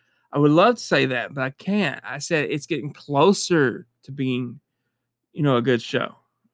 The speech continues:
like, worth watching. You know, it's getting close. It's close to that. Season one was that. Season two, no. Season three was a little bit better, but not quite there yet. Um, so I don't know. I mean, I know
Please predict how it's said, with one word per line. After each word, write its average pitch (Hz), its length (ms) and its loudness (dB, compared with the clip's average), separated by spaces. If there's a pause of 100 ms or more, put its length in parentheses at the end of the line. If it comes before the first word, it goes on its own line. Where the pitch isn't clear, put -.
(220)
like, 127 220 -4
worth 135 360 0
watching. 123 580 -4 (100)
You 139 100 -12
know, 131 120 -2
it's 127 200 -2
getting 135 220 -2
close. - 600 -2 (120)
It's - 80 -16
close 202 320 4
to 147 80 -6
that. 131 240 -6 (580)
Season 220 240 4
one 233 200 8
was 214 180 4
that. 117 300 -2 (180)
Season 202 340 -2
two, 220 240 2
no. 202 560 2 (200)
Season 185 320 -6
three 202 260 -4
was 185 180 -6
a 180 60 -10
little 190 180 -2
bit 170 220 -4
better, 190 300 2
but 151 180 -4
not 170 240 -6
quite 160 300 -8
there 185 180 -2
yet. 135 300 -4 (240)
Um, 151 320 -4
so 143 340 -2 (480)
I - 80 0
don't 220 160 6
know. 214 220 4
I 117 100 2
mean, 196 420 2 (800)
I 185 80 2
know 214 340 2